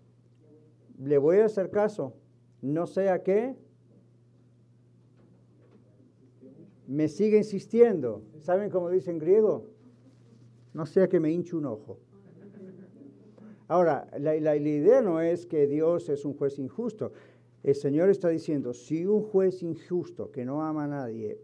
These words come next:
puede llegar a acceder dar algo simplemente por la inoportunidad de una persona así, ¿cómo no piensan ustedes que Dios, que los ama, les va a dar todas las cosas? El punto es que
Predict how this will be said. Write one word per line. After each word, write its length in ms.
puede 320
llegar 420
a 180
acceder 800
dar 240
algo 480
simplemente 1000
por 160
la 200
inoportunidad 1080
de 80
una 200
persona 500
así, 360
¿cómo 300
no 140
piensan 360
ustedes 420
que 160
Dios, 260
que 160
los 240
ama, 280
les 180
va 100
a 20
dar 200
todas 220
las 100
cosas? 320
El 180
punto 360
es 160
que 440